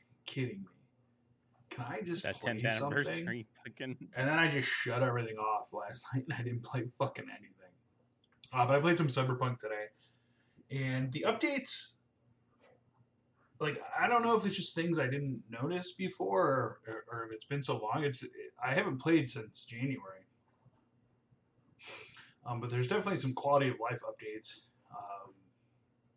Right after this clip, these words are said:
Speaker 1: I didn't have that many issues with the game anyway, but I was mostly just running around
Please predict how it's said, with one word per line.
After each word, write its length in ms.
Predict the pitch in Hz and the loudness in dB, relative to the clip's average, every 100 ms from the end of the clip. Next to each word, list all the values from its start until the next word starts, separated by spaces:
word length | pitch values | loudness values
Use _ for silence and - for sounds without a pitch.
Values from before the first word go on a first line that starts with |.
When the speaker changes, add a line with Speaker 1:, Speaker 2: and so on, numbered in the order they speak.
| _ | _
Speaker 1:
I 40 | 180 | -2
didn't 100 | 185 | 0
have 100 | 147 | 2
that 100 | 131 | 2
many 180 | 127 120 | 2 0
issues 260 | 123 131 | -4 -4
with 100 | 113 | -4
the 60 | 110 | -8
game 160 | 110 110 117 | -10 -8 -4
anyway, 260 | 131 139 - _ _ _ _ _ | -2 -2 -6 _ _ _ _ _
but 80 | 135 | 2
I 40 | |
was 120 | 139 131 | 4 4
mostly 320 | 151 143 139 | 2 2 -2
just 160 | 113 107 | -2 -2
running 220 | 117 113 | -2 -2
around 480 | 110 110 110 107 | -2 -2 -4 -6